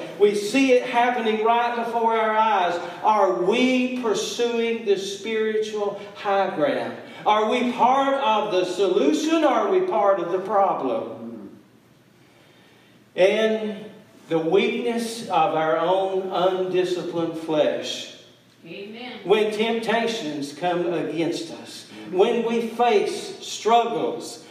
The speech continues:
Speaker 1: are we pursuing that spiritual high ground? You say, "What is the spiritual high ground?"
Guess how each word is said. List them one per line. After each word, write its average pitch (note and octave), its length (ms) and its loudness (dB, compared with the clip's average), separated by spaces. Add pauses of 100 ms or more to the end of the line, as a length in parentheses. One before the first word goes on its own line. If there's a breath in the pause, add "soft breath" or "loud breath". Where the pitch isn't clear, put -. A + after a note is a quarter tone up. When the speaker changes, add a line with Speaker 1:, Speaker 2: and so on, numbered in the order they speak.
(260 loud breath)
Speaker 1:
are A3 400 2
we B3 440 2
pursuing G#3 1200 0
that F#3+ 340 -4
spiritual A3 1200 -2 (140)
high - 420 -2
ground? B2+ 520 -2 (1300 loud breath)
You G#3 100 -4
say, G#3+ 280 2
"What A#3 180 2
is G3+ 260 0
the E3+ 80 -2
spiritual E3+ 540 2
high D3 300 2
ground?" B2+ 380 -2